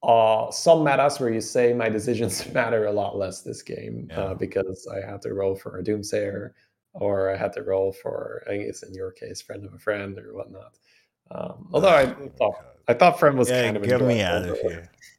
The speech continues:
Speaker 2: Where's my emote? I still have it.
Speaker 1: <laughs> Yeah,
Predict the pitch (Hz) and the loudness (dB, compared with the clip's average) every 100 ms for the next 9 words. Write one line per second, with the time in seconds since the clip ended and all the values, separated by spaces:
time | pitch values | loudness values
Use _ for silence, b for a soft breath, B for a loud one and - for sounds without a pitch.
0 | _ _ 370 160 196 349 113 104 101 98 | _ _ 4 6 6 6 6 4 4 0
1 | 90 87 92 - - 98 87 85 85 73 | 0 0 0 -2 0 0 0 -2 -4 -12
2 | - _ _ _ _ _ _ 123 120 101 | -16 _ _ _ _ _ _ 6 6 6
3 | - | 2